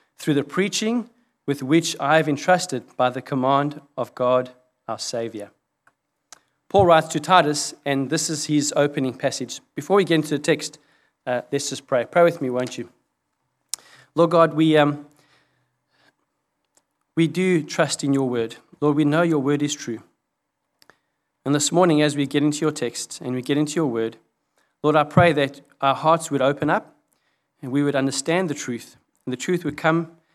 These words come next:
And for those who haven't made that commitment yet, Lord, that the, this hope of eternal life would become real this morning. So I pray your blessing on today in Jesus' name.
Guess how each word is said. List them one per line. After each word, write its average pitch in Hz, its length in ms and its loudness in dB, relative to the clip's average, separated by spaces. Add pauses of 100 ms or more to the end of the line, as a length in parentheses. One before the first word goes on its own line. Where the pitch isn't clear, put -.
(380)
And 131 160 -8
for 143 160 -6
those 165 280 2
who 156 140 0
haven't 170 320 -2
made 147 220 -2
that 147 160 -6
commitment 147 440 -6
yet, 110 300 -14 (1040)
Lord, 147 160 -2
that 131 220 -6
the, 127 220 -4 (180)
this 135 120 -6
hope 180 320 0
of 135 140 -2
eternal 139 340 -4
life 110 380 -8 (180)
would 123 120 -8
become 123 360 -6
real 120 220 -4
this 117 200 -12
morning. 107 300 -12 (640)
So - 160 -4
I - 20 -4
pray 160 240 2
your 143 240 0
blessing 151 420 -2
on 151 120 -2
today 110 280 -6
in 110 120 -12
Jesus' 127 400 -10
name. 104 180 -12